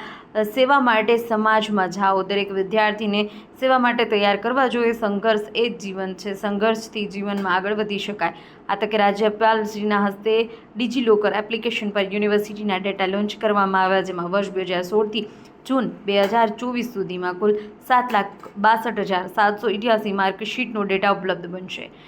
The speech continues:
વિદ્યાર્થીઓ ડિગ્રી તેમજ માર્કશીટ ડિજિટલ લોકર એપ્લિકેશનના માધ્યમથી ડાઉનલોડ કરી શકશે. આ પ્રસંગે મેયર ભરતભાઈ બારડ, ધારાસભ્ય સૌ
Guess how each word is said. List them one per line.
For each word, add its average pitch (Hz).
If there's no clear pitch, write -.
વિદ્યાર્થીઓ 247
ડિગ્રી 233
તેમજ 220
માર્કશીટ 202
ડિજિટલ 202
લોકર 196
એપ્લિકેશનના 214
માધ્યમથી 190
ડાઉનલોડ 190
કરી 185
શકશે. -
આ 226
પ્રસંગે 294
મેયર 302
ભરતભાઈ 233
બારડ, 214
ધારાસભ્ય 208
સૌ 220